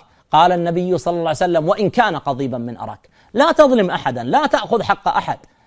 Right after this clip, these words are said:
أبدا، أعد الحقوق إلى أصحابها. الله سبحانه وتعالى إن قصرت في حقه، علّه عز وجل أن يرحمك، لأن رحمته سبقت غضبه، ولأن رحمته وسعت كل شيء.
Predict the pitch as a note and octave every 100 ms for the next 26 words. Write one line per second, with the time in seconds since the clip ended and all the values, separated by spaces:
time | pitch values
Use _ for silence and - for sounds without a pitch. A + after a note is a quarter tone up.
0 | _ B3 D4 A#3 D3 C3+ C4 C4 G#3 -
1 | G3+ B3 A3+ G3 G3 G3 - C4 E3+ A#2
2 | F#2+ _ _ _ _ - F3+ C4 C4 B3
3 | G3+ A#3 G3+ G3+ G3 F3+ A#3+ D#4 - G#3+
4 | - G#3 F#3+ E3 E3 F3 - D3+ - -
5 | - A3+ E4 D4+ A#3+ A#3 F#3 G3+ F#3 G3+
6 | G3 F#3+ G3+ E3+ - D#3 D3+ F#3 F#3 D#3+
7 | G3 G#3+ G#3 F#3 G#3+ G3+ G3 G3+ A3 A#3
8 | C#3 A2 _ _ _ _ _ _ - D3
9 | F#3+ A#3 G#3 G3+ A#3+ A#3+ G#3+ A3 G3+ A#3
10 | G#3 - A#3+ A3 G#3+ C#3+